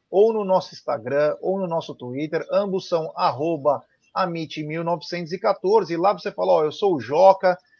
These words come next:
acabei de me tornar membro, tal, me coloque no grupo de WhatsApp." Iremos colocar no grupo de WhatsApp dos membros do canal, tá bom, Joca?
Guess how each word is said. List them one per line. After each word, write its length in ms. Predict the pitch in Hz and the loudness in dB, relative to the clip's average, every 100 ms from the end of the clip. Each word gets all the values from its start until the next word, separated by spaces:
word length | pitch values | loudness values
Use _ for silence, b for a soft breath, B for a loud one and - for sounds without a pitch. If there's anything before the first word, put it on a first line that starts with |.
| _ _ 151 | _ _ -4
acabei 360 | 156 170 151 180 | -2 0 0 0
de 100 | 160 | -2
me 140 | 170 | -6
tornar 320 | 170 156 151 | -6 -4 -6
membro, 560 | 135 156 185 185 165 147 | -6 -4 -4 -4 -6 -6
tal, 320 | - 180 185 | 0 4 4
me 80 | 180 | 2
coloque 340 | 180 190 196 | 0 0 0
no 120 | 185 160 | -4 -2
grupo 260 | 180 175 | -2 -2
de 60 | 160 | -2
WhatsApp." 520 | 165 156 - 156 180 - _ _ _ - | -2 -2 0 0 0 -2 _ _ _ -8
Iremos 240 | 165 165 | -6 -4
colocar 360 | 180 165 175 175 | -2 0 2 0
no 120 | 160 | 0
grupo 240 | 165 170 | -2 -2
de 80 | 151 | -2
WhatsApp 600 | 160 170 170 143 165 170 | 0 0 -2 -2 0 -2
dos 300 | 156 160 127 | -4 -6 -6
membros 480 | 160 175 160 165 123 | -8 -8 -4 -6 -2
do 120 | 175 | -2
canal, 640 | 180 175 147 160 170 156 | 2 0 0 -2 -2 -2
tá 140 | - 143 | -2 -2
bom, 240 | 165 196 | 0 0
Joca? 500 | 175 180 185 165 123 | 0 2 4 4 2